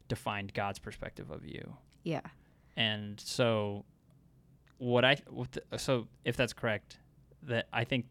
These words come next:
Speaker 1: that's really interesting because, uh, I know that there's this whole other group of people who
Speaker 2: Mm-hmm.
Speaker 1: have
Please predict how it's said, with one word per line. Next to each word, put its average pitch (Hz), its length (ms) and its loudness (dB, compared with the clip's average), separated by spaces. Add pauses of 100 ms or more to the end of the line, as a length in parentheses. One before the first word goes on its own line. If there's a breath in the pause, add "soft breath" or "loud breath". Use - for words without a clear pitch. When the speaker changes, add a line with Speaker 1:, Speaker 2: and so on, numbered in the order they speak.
(180)
Speaker 1:
that's 117 220 0
really 127 380 4
interesting 113 400 -4
because, 110 460 -2 (520 loud breath)
uh, 120 160 4 (160)
I 123 140 4
know 127 320 4
that 104 320 -2 (200)
there's 110 320 2
this - 140 -6
whole 117 260 -2
other 127 220 0
group 107 180 -10
of - 140 -18
people 104 440 -10 (260)
who 113 260 2
Speaker 2:
Mm-hmm. 107 160 -4
Speaker 1:
have 107 320 -2